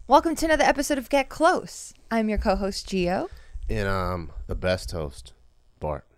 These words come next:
Speaker 1: Yeah, I would agree. You definitely are the best host. And our little bear friend is back. I don't like seeing this chair empty, and I do love seeing it filled with my little furry buddy here. Um, so there is no guest. It's gonna be an intimate conversation between the papa and the mama, and I'm so excited 'cause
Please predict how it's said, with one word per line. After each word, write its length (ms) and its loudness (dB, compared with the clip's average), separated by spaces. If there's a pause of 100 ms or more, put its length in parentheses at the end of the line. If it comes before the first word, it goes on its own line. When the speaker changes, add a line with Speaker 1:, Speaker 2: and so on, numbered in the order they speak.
Speaker 1:
Yeah, 220 4 (160)
I 100 2
would 160 2
agree. 360 -6
You 100 -6
definitely 340 0
are 80 0
the 60 -10
best 240 -4
host. 260 -6
And 100 0
our 80 4
little 200 4
bear 260 6
friend 280 4
is 180 -2 (180)
back. 720 4 (340)
I 80 6
don't 120 6
like 160 2
seeing 240 -2
this 200 -4
chair 160 2
empty, 340 0
and 80 0
I 80 0
do 300 -2
love 220 2
seeing 380 -4
it 180 -6
filled 520 0
with 160 -6
my 120 -2
little 220 -2
furry 380 -2
buddy 260 0
here. 340 -2 (440)
Um, 300 2
so 140 -8
there 140 6
is 100 2
no 180 2
guest. 340 4
It's 100 -6
gonna 180 0
be 120 0
an 60 -2
intimate 380 -4
conversation 720 -2
between 340 -4
the 60 -4
papa 300 2
and 120 2
the 60 0
mama, 280 -2
and 100 -2
I'm 80 -6
so 200 -4
excited 520 -4
'cause 200 -8